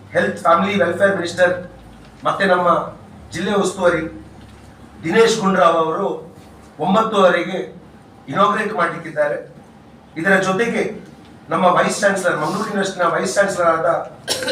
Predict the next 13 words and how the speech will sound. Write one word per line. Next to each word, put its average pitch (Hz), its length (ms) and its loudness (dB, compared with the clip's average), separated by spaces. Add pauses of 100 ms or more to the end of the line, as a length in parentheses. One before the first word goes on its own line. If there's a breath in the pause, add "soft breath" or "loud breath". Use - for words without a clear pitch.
(140)
ಪಿ 196 60 -6
ಎಲ್ 233 220 4
ಧರ್ಮ - 220 2
ಅವರು, - 480 2 (440)
ಅವರು 180 380 4
ಚೀಫ್ - 180 -6
ಗೆಸ್ಟ್ - 220 -2
ಆಗಿರ್ತಾರೆ. - 720 -2 (680)
ಇದರ 196 100 0
ಜೊತೆಗೆ 196 340 0
ನಮ್ಮ 196 240 0
ಅಧ್ಯಕ್ಷರ, 202 560 0
ಅಧ್ಯಕ್ಷರು, 185 1080 -2